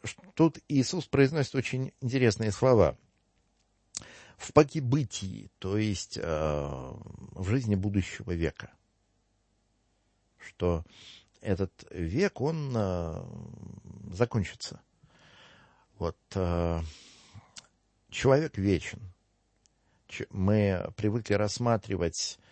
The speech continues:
э, не знаю, государство, там, империи, ещё что-то, как, э, такие более долговечные вещи, чем человек.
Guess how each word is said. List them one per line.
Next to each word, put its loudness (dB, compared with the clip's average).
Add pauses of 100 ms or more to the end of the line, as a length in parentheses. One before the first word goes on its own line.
(360)
э, -8 (560)
не -14
знаю, -6
государство, 4
там, -2
империи, 0
ещё -4
что-то, -2
как, -2 (360)
э, -4
такие -4
более 8
долговечные 4
вещи, -2
чем -8
человек. -4